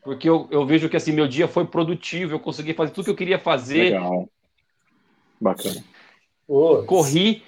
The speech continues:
Speaker 1: e eu falei: caramba, não vi nem o que postaram no Instagram, por exemplo. Então, realmente, esse monte de, de aplicativos pode ajudar.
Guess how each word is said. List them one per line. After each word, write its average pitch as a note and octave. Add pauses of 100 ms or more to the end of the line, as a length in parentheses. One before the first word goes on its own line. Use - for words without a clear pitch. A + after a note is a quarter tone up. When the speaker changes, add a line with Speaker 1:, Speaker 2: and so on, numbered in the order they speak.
Speaker 1:
e -
eu F3
falei: E3
caramba, E3 (280)
não E3
vi D#3+
nem F#3
o F#3+
que G3+
postaram E3+
no E3+
Instagram, D#3
por D#3+
exemplo. A#2+
Então, C3+
realmente, D3
esse C#3
monte F#3
de, C3+ (540)
de C#3
aplicativos D3+
pode C#3+
ajudar. E3+